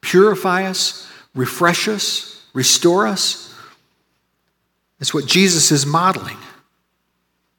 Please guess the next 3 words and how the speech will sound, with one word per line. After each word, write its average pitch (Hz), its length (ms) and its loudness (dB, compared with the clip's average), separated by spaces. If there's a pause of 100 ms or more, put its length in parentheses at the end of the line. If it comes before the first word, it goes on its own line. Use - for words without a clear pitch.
(2000)
The - 80 -8
challenge 202 440 0
is, 131 640 -4